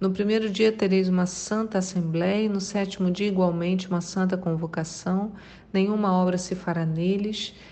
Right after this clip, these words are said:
e vós preparareis somente o que cada um deve comer. Sem desperdício na Páscoa.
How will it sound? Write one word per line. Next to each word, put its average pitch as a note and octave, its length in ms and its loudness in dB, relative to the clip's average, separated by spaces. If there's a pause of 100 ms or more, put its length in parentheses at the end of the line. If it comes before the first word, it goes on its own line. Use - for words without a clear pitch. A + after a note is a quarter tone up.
(140)
e G#3 80 0
vós G3+ 380 0
preparareis G3+ 760 2
somente F#3 880 -2
o G3+ 100 -2
que F#3+ 160 -4
cada F#3+ 340 -2
um F3+ 160 0
deve E3 380 0 (160)
comer. E3 480 -2 (880)
Sem - 360 -2
desperdício F3 760 -2
na D#3+ 120 -2
Páscoa. - 560 -8